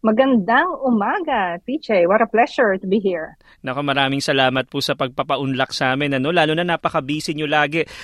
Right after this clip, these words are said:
Speaker 2: dyan sa inyong grupo sa F C C V I, ano? Um, nabalitaan po namin na, ah, number one, merong magaganap na Australia Day event ang inyong community, ang, ang inyong grupo, ano? Kayo po ba'y lagi talagang may ganitong klase ng traditional na, um, ah,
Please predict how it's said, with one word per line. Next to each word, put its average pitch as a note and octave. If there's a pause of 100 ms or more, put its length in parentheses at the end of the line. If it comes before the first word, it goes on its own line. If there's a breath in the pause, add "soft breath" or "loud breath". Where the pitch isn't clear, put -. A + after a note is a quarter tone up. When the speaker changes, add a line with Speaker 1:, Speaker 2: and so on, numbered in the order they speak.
(120)
Speaker 2:
dyan D3+
sa E3+
inyong D#3
grupo D3+
sa -
F C#3
C C#3
C C3
V B2+
I, C#3+
ano? B2+ (240 loud breath)
Um, A#3
nabalitaan B3+
po C4+
namin A3
na, F#3
ah, -
number F#3+
one, A3+
merong G3
magaganap D#3+
na C#3+
Australia C#3+
Day B2
event A#2+
ang C3+
inyong C3
community, A#2+ (240 loud breath)
ang, C#3+
ang D#3+
inyong D#3+
grupo, D3
ano? A#2+
Kayo G#3+
po D4+
ba'y F4
lagi A3+
talagang A3
may G#3
ganitong G3
klase E3+
ng E3
traditional D3+
na, C3 (320 loud breath)
um, C#3+
ah, C3